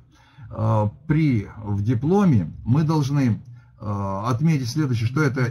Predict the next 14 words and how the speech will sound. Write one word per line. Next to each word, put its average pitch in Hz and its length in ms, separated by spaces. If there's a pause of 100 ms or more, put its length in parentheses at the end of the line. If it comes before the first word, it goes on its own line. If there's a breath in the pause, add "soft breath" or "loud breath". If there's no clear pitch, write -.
исследовательская 139 1000
работа, 185 640 (320 loud breath)
которая 165 480
подтверждает, 139 1120 (380)
что 135 440 (640)
обучающийся 131 1040
может 127 500
предложить 123 680
решение 123 920 (200)
управленческих 139 800
проблем 135 580 (280 soft breath)
перед 135 240
конкретным 135 600
предприятием 120 800